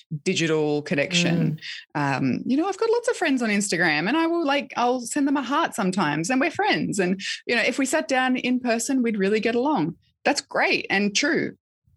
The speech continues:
Speaker 1: but it's also not happening, you know, at any rate that is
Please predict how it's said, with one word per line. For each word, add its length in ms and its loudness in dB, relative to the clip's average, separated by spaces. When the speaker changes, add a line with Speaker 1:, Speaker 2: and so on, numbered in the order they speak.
Speaker 1:
but 100 0
it's 140 -2
also 280 2
not 240 2
happening, 680 0
you 100 0
know, 260 2
at 200 0
any 520 0
rate 400 -2
that 200 -2
is 600 0